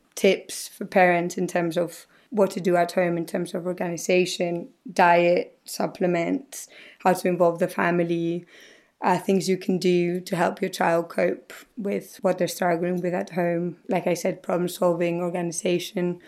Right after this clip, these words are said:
So there's quite a few things you can already start doing.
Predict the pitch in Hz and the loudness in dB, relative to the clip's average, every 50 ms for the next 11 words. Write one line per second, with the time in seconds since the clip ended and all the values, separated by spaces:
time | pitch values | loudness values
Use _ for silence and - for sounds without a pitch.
0 | - - - _ _ _ - - - 185 202 208 202 - - _ - - 233 214 | -20 -20 -20 _ _ _ -16 -8 2 4 4 4 4 0 -8 _ 2 4 4 4
1 | 220 - 190 - - - 202 190 185 185 - 196 180 175 175 170 - 196 185 - | 4 2 -4 -6 -4 -2 -2 -2 -2 0 0 0 2 2 0 -4 -6 -8 -6 -4
2 | 185 175 170 175 180 170 170 175 175 - - 190 190 202 190 180 - 190 175 175 | -2 -2 0 2 2 0 0 0 -4 -4 -2 -2 -2 -2 -4 -6 -2 0 0 0
3 | 170 170 170 160 175 262 | 0 0 -4 -4 -6 -8